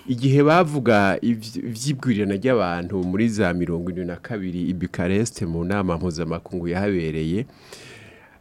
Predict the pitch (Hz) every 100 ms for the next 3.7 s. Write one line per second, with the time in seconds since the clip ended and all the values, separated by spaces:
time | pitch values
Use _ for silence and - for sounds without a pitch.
0 | - 95 110 139 165 214 170 175 170 147
1 | 110 101 101 131 120 117 131 151 131 143
2 | - 180 - - 120 107 110 107 113 110
3 | 123 135 147 170 156 131 107